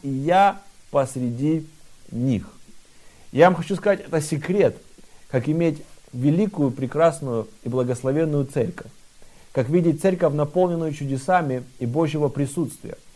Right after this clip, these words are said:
Когда люди находятся в недостатке Божьего присутствия, это говорит лишь об одном, что нету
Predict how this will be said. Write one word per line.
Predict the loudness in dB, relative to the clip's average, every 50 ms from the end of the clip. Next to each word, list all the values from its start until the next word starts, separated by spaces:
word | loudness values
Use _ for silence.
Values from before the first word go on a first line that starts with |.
| -20 -20 -20 -12 -2
Когда | 2 4 4
люди | 6 6 4 4 4 4 2 2 0 -2 -8 -18 -20 -20 -14 -6
находятся | -4 -4 -2 0 0 0 2 0 -2 -2 0 2 4 4 4 2 -4 -14 -16
в | -12 -8 -6 -4
недостатке | -2 -2 -2 -2 -2 2 4 4 4 4 0 -4 -4 -4 -4 -4 -8 -14 -12 -8
Божьего | -4 -2 0 0 2 4 4 4
присутствия, | 4 4 2 -2 0 0 -2 0 0 0 0
это | 2 2 0 2 2
говорит | 2 4 4 4 4 2 2
лишь | 0 0 0 0
об | 2 4
одном, | 4 2 2 0 -2 -4 -4 -6 -10 _ _ _ _ _ _ _ -20 -20 -20 -20 -20 -20 _
что | -20 -10 -2 2 2 4
нету | 4 2 2 2 2 2 2 2 0 0 0 0 0 -2